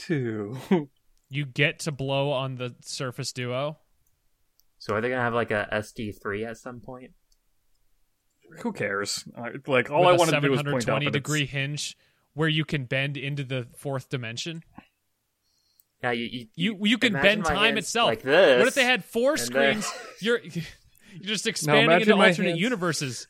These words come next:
Speaker 1: Now imagine that my hands have fractalized into the future. And that's
Speaker 3: We could have the Surface Cube.
Speaker 1: It's just this, eventually we get the Surface Tesseract.
Speaker 3: Dodecahedron.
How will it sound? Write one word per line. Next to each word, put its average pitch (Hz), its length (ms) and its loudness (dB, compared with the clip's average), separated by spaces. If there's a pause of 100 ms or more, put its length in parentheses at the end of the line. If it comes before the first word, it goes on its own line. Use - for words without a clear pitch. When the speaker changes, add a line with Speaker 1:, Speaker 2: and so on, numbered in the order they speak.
(260)
Speaker 1:
Now 135 260 2
imagine 160 360 4
that 170 80 6
my 156 160 2
hands 139 260 2
have 123 160 -2
fractalized 127 640 0
into 147 220 -4
the 175 100 2
future. 117 520 -4 (1600)
And 110 160 -8
that's - 720 -6 (760)
Speaker 3:
We 113 100 -2
could 123 120 -8
have 147 180 -2
the 117 80 2
Surface 110 460 -2
Cube. 95 380 -10 (680)
Speaker 1:
It's - 180 -12
just 143 180 -6
this, 151 180 0
eventually 143 520 6
we 123 140 -2
get 127 140 0
the 120 60 -4
Surface - 420 -4
Tesseract. 117 600 -8 (1600)
Speaker 3:
Dodecahedron. 104 880 -8